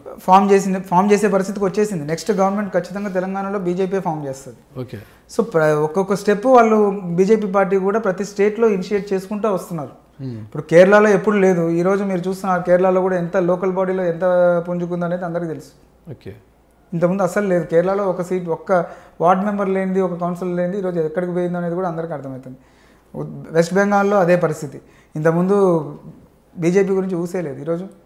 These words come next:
Speaker 1: ఎక్కడికో వెళ్ళిపోయింది.
Speaker 2: ఓకే.
Speaker 1: నెక్స్ట్ ఆంధ్రప్రదేశ్ కూడా అదే పొజిషన్లో ఉంటుంది.
Speaker 2: ఏపీ పక్కన పెడితే ఆళ్ళగడ్డలో అది సాధ్యమా?
Speaker 1: ఖచ్చితంగా.
Speaker 2: ఎలా సాధ్యమవుతుంది?
Speaker 1: సాధ్యం అంటే ఇంక ఇప్పుడు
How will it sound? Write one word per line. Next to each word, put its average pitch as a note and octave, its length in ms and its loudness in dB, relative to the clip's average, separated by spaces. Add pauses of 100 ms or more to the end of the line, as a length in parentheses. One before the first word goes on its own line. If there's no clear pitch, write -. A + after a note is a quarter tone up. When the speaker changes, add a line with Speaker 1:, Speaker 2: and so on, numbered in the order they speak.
(420)
Speaker 1:
ఎక్కడికో F3+ 300 0
వెళ్ళిపోయింది. C#3 400 -4
Speaker 2:
ఓకే. - 420 -20
Speaker 1:
నెక్స్ట్ E3+ 280 -2
ఆంధ్రప్రదేశ్ G3 480 2
కూడా G#3+ 160 -2
అదే F#3+ 140 0
పొజిషన్లో F3+ 440 -6
ఉంటుంది. C3 260 -10 (920)
Speaker 2:
ఏపీ C4 260 0
పక్కన A#3+ 300 2
పెడితే A3+ 200 2 (100)
ఆళ్ళగడ్డలో A#3 920 4
అది G3 180 4
సాధ్యమా? D#3+ 460 4 (720)
Speaker 1:
ఖచ్చితంగా. E3+ 560 -4 (220)
Speaker 2:
ఎలా G#3 160 6
సాధ్యమవుతుంది? G#2+ 600 0 (420)
Speaker 1:
సాధ్యం F3 320 0
అంటే A3 180 4
ఇంక A3 80 0
ఇప్పుడు F3+ 360 0